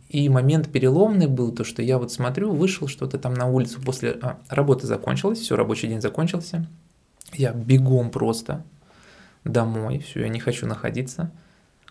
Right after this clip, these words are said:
А выходят два мужика, тоже с офиса, и они начинают работать, э, точнее, разговаривать про работу. Я такой думаю: «Вы вообще, типа, в своем уме? Кончилась работа,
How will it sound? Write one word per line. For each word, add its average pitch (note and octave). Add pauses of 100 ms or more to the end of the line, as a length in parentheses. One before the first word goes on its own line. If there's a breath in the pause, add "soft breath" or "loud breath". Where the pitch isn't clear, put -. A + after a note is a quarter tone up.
(180)
А A2+
выходят B2+
два C3
мужика, C3 (300)
тоже D3+
с D#3
офиса, D#3+ (680 soft breath)
и A#2+
они C#3
начинают D3
работать, B2
э, B2+
точнее, A#2+
разговаривать B2+
про A#2+
работу. A#2+ (1160 soft breath)
Я B2+
такой A#2+
думаю: A2+
«Вы A#2+
вообще, A#2
типа, -
в -
своем D#3
уме? A#2+ (540)
Кончилась B2+
работа, C3+